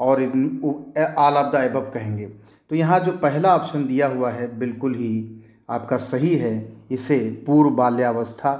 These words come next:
अर्थात अर्ली चाइल्डहुड कहा जाता है।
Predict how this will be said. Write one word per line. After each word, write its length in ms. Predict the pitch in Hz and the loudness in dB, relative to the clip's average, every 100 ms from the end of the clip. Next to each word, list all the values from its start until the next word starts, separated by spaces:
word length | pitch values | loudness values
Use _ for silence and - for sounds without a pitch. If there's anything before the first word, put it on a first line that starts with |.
| - - _ | -8 -20 _
अर्थात 440 | 123 143 135 - - | -4 -2 -4 -6 4
अर्ली 520 | 151 160 170 127 110 | 4 4 2 0 -2
चाइल्डहुड 580 | - 127 123 113 139 139 | -2 0 0 -2 -6 -6
कहा 220 | 117 120 | -4 -4
जाता 300 | 107 104 123 | -4 -6 -8
है। 220 | 107 - | -8 -10